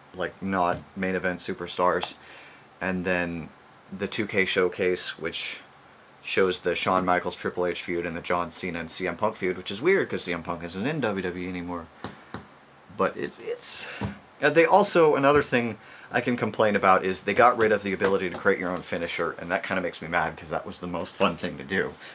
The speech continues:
when you created a person, was give them their own finisher. How do you get rid of that, man? <laughs> But no, it's, it's pretty fun. I've played quite a bit of it now.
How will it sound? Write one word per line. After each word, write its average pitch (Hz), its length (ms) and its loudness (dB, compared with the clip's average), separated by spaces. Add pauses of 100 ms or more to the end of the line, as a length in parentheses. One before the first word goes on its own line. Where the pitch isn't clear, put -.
(120)
when 101 120 -4
you 95 80 -4
created 90 360 0
a 82 40 0
person, 78 320 -4
was 78 180 -6
give 117 240 -2
them 120 140 2
their 90 140 0
own 101 240 -2
finisher. 80 580 -4 (480)
How 110 160 4
do 131 60 2
you 127 80 2
get 113 120 2
rid 104 160 4
of 82 80 0
that, 78 180 2
man? 82 240 0
<laughs> - 60 0 (1400)
But 95 360 2
no, 110 220 4
it's, 147 260 -2
it's 381 140 0
pretty 466 260 4
fun. - 240 6
I've 123 160 0
played 147 240 2
quite 95 240 8
a 85 40 0
bit 82 180 4
of 82 100 0
it 87 200 2 (100)
now. 78 300 -4